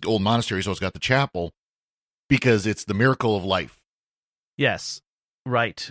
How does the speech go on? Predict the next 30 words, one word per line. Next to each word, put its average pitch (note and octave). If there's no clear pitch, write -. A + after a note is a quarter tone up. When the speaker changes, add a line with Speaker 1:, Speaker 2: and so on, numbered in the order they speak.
Speaker 2:
and, A#2+
and B2+
a, -
and D3+
a C#3+
kind F3+
of C#3+
analog C3
to C3
resurrection B2
in, G#2
in A#2
a G#2+
sense, -
Speaker 1:
Yep. A#2
Speaker 2:
although G#2+
not, A2+
they're A#2+
not G2+
dead G#2+
when G#2
the G2+
new G#2
body G#2+
comes G#2
alive, G2
but -
that A2
the G2
analog. G#2